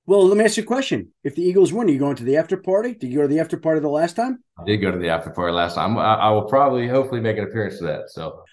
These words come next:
Speaker 1: I went to that party afterwards the last time. There were a couple of people I wanted to go congratulate, and there are a few things I always remember about that. I had my son with me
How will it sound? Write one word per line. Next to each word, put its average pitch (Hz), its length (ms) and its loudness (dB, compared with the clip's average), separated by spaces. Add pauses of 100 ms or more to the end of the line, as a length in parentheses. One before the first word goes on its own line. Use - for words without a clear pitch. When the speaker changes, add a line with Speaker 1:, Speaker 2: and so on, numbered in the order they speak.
Speaker 1:
I 185 120 4
went 269 200 0
to 214 80 -6
that 226 200 4
party 208 280 6
afterwards 214 360 0
the 202 80 -2
last 202 300 -4
time. 208 180 -2
There 147 100 0
were 147 60 -2
a - 20 -10
couple 160 180 -6
of 156 60 -12
people 170 240 -2
I 156 40 0
wanted 147 200 -2
to 139 40 -10
go 147 140 -2
congratulate, 147 680 -2 (1040)
and 139 160 -2
there 156 80 2
are 151 60 0
a 151 60 -10
few 220 120 -8
things 196 220 -2
I 165 40 0
always 160 180 2
remember 151 240 2
about 113 160 -4
that. 127 60 -4
I - 40 2
had 131 80 -2
my 123 80 -4
son 170 260 0
with 127 160 -2
me 92 220 -8